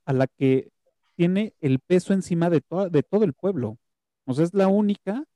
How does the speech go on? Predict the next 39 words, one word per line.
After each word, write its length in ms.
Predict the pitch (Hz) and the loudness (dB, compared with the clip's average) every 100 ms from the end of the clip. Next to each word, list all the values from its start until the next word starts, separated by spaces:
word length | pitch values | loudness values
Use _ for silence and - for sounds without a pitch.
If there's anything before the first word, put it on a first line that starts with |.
| _ _ _ _ _ - | _ _ _ _ _ -4
es 140 | 180 | 0
la 100 | 202 | 2
única, 540 | 196 202 202 190 196 180 | 2 2 0 -2 0 2
o 120 | 151 | 4
sea, 140 | 147 147 | 4 0
la 160 | 156 170 | -2 0
abuela 340 | 160 214 233 | 2 2 2
dice, 300 | 190 180 208 | -2 -4 -4
se 140 | 180 120 | -4 -2
jacta 400 | 147 147 - 160 | 0 -2 0 0
de 120 | 123 | 0
que 300 | 120 117 - _ _ - | -2 -4 -4 _ _ -4
es 160 | 156 - | -4 -2
que 200 | 165 170 151 | -2 0 0
el 180 | 131 135 | 0 2
don 280 | 143 147 | 4 2
que 120 | - 139 | 0 -6
nos 160 | 120 | -4
fue 120 | - | -2
otorgado 1000 | 131 135 123 123 131 131 131 131 131 131 127 | -2 2 2 2 0 0 0 2 2 2 2
es 400 | 123 123 123 - | 0 -2 -4 -6
para, 360 | 127 117 117 _ _ _ 127 | -6 -4 -6 _ _ _ -6
este, 440 | 107 - 110 107 | -6 -2 0 2
mm, 320 | 107 107 107 - _ _ _ _ - | 2 2 0 -4 _ _ _ _ 0
para 180 | 123 | 4
la 140 | 117 110 | 4 2
gente, 500 | - 135 127 127 131 | 4 4 4 2 -4
para 180 | 117 110 | -2 0
ayudar 340 | 117 120 117 | 2 2 2
a 60 | 123 | 2
la 140 | 107 | -2
gente, 480 | - 131 123 123 127 | 0 0 0 -2 -8
para 200 | - 113 | -6 -6
estar 300 | 110 - 123 | -6 -4 -4
con, 340 | - 117 113 113 _ _ - | 0 2 2 -2 _ _ -4
con 160 | 120 | -2
todos 220 | - 127 127 | 2 4 4
los, 320 | 120 110 _ 120 104 98 | 2 -2 _ -8 -8 -8
pues, 240 | - 107 | -16 -20